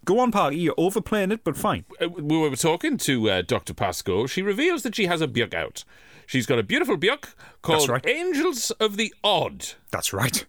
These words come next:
Speaker 2: Yeah. She's only on there to plug her book.
Speaker 1: That's fucking self-published. Look at the cover.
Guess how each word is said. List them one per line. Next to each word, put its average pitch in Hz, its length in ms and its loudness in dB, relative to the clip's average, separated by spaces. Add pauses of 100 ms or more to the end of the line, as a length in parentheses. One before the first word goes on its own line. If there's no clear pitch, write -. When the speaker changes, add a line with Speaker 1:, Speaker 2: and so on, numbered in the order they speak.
(240)
Speaker 2:
Yeah. 143 440 -6 (160)
She's 170 220 -2
only 143 120 0
on 120 120 0
there 147 100 0
to - 60 -8
plug 110 180 0
her 95 60 2
book. 143 300 -6 (340)
Speaker 1:
That's 160 160 0
fucking 131 260 -2
self-published. 120 540 -2
Look 170 120 0
at 165 60 -4
the 170 60 -2
cover. 113 260 -2